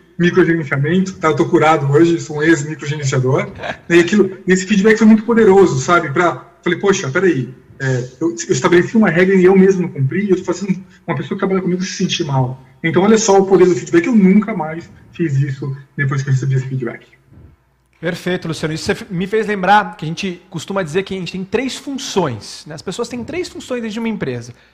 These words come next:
Speaker 2: Primeiro é planejar, depois é executar e depois é controlar ou acompanhar. Vamos deixar a palavra mais suave, acompanhar.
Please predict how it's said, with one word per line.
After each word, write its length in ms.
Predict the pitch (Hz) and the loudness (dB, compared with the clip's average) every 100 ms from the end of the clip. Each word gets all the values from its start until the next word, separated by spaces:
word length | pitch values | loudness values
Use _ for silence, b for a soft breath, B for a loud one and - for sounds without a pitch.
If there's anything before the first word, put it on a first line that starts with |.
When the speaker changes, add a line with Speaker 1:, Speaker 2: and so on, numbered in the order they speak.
| b | b
Speaker 2:
Primeiro 280 | - 285 262 | -10 0 2
é 40 | 277 | 4
planejar, 880 | 262 254 233 180 226 - - - _ | 4 4 2 4 2 0 -8 -20 _
depois 540 | 277 - 220 160 - - | -10 0 0 0 -6 -8
é 120 | 226 | -2
executar 760 | 214 180 220 233 226 226 - - | -2 -4 -8 -6 0 0 -2 -12
e 60 | 254 | -8
depois 480 | 240 - 226 240 | -6 -2 0 0
é 240 | 214 269 - _ _ _ | -2 -4 -8 _ _ _
controlar 800 | 240 240 233 254 233 196 185 135 | -12 -10 -8 -2 2 4 4 0
ou 160 | 226 | 0
acompanhar. 680 | 339 - 294 254 254 175 156 | -2 -2 -4 0 0 2 -2
Vamos 180 | 131 170 | -4 -8
deixar 180 | 170 185 | -6 -4
a 20 | |
palavra 260 | 180 180 170 | 0 -2 -2
mais 160 | 185 | -6
suave, 380 | - 160 131 127 | -6 -4 -4 -4
acompanhar. 720 | 165 208 190 220 175 139 b | -8 -8 -4 -4 -2 -4 b